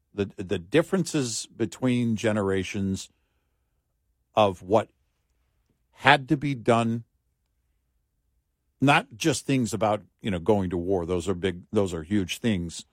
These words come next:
Um, but, but also everyday life of, of what it took and then where we are today. And, you know, I was asking you in the top of the hour, just throwing out a rhetorical question,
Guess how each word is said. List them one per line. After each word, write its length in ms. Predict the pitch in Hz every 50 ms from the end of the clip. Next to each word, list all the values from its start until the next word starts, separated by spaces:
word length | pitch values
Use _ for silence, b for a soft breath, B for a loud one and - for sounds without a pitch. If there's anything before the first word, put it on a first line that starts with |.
| _ _ _ _ _ _ _ _ _ _ _
Um, 400 | - 98 95 95 92 92 92 101 - _ _
but, 300 | 104 87 127 110 104 - _ _ _ _ _ _ _
but 200 | - 98 123 113 185 - _ _ _ -
also 480 | 147 165 190 165 - 175 160 139 135 -
everyday 400 | - 127 113 131 117 95 110 98
life 360 | 95 101 107 95 80 - - -
of, 120 | 82 - - - _
of 100 | 87 87
what 220 | 85 90 110 117 117
it 120 | 107 -
took 360 | - - 113 101 92 - - _ _ _ _ _ _ _ _ _ _ _ _ _ _ _ _ _ _ _ _ _ _ _ _ _ _ _ _
and 180 | 117 113 110
then 280 | 117 117 113 110 113 107
where 260 | 98 113 120 127 131
we 220 | 123 123 120 117 - -
are 220 | 104 101 95 92
today. 460 | 90 - - 87 117 120 110 - - _ _ _ _ _ _ _ _ _ _ _ _ _ _ _ _ _ _ _ _ _ _ _ _ _ _
And, 800 | - 110 104 101 101 98 98 95 95 92 95 92 92 90 85 - - _ _ _ _ _
you 140 | _ 113 107
know, 100 | 98 87 92
I 40 |
was 160 | 90 87 85 104
asking 400 | 95 92 90 - - 95 90 87
you 300 | 87 87 85 85 - - _ _ _ _ _ _ _ _ _ _ _ _ _ _ _ _ _ _ _
in 100 | 98 92
the 60 | 87
top 260 | - - 104 87 78
of 60 | 87
the 80 | 85 90
hour, 180 | 98 104 95 82
just 200 | 76 80 - -
throwing 220 | 95 90 87 87
out 200 | 87 82 82 82
a 40 | 85
rhetorical 480 | 80 82 - - 110 92 87 82 90
question, 520 | 87 - - 131 123 - - 120 101 95